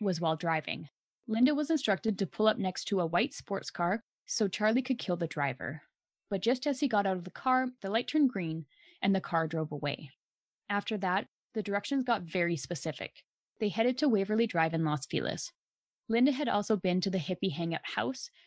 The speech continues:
but Charlie said they would be hitting the neighbor's house instead. Her story about the LaBianca's home was essentially the same as Sadie's, but the drive home, again, had some differences. There was still one more attempted murder to take place.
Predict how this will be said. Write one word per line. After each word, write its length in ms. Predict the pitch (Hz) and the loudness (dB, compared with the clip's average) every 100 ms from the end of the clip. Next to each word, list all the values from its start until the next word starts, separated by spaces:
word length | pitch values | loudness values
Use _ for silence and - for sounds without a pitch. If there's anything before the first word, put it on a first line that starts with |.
| _ | _
but 100 | 208 | -6
Charlie 280 | - 247 277 | -2 0 0
said 220 | 254 226 | 0 2
they 100 | 208 | 4
would 120 | 202 190 | 4 2
be 100 | 175 | 2
hitting 300 | 190 170 175 | 2 2 2
the 80 | |
neighbor's 360 | 175 170 170 160 | 2 0 -2 -2
house 240 | - - | -2 -2
instead. 520 | - 147 - 76 - - _ _ _ _ _ _ - | -6 -8 -4 -4 -6 -14 _ _ _ _ _ _ -6
Her 100 | 226 | -4
story 360 | - 226 226 240 | -2 0 4 4
about 240 | 208 202 | 4 0
the 80 | 190 | 0
LaBianca's 580 | 185 175 180 170 180 - | 0 0 0 0 -2 2
home 240 | 254 247 | 6 8
was 140 | 214 185 | 6 2
essentially 440 | - 247 247 254 | 2 2 4 2
the 100 | 226 | 2
same 260 | - 180 175 | 0 -2 -2
as 140 | - | 0
Sadie's, 400 | 285 269 269 247 - - _ | 2 4 4 2 -10 -20 _
but 100 | 185 | -10
the 80 | 185 | -8
drive 360 | 208 233 277 - | -2 0 0 0
home, 320 | 170 160 175 196 | 0 0 -2 -4
again, 440 | 165 175 156 151 - | 0 0 0 -4 -4
had 200 | 170 - | -4 -4
some 140 | 160 | -4
differences. 720 | 165 - 143 - - - - _ _ _ _ - | -4 -4 -6 -6 -6 -6 -10 _ _ _ _ -4
There 100 | 196 | -2
was 140 | 202 | -2
still 240 | - 254 226 | 0 0 0
one 180 | 202 | 0
more 180 | 202 185 | -2 -2
attempted 440 | 190 - 180 175 180 | -4 -6 -8 -8 -6
murder 380 | 190 233 302 294 | -4 -2 -4 -6
to 100 | 202 | -8
take 260 | - - - | -6 -6 -6
place. 360 | - - - | -14 -14 -18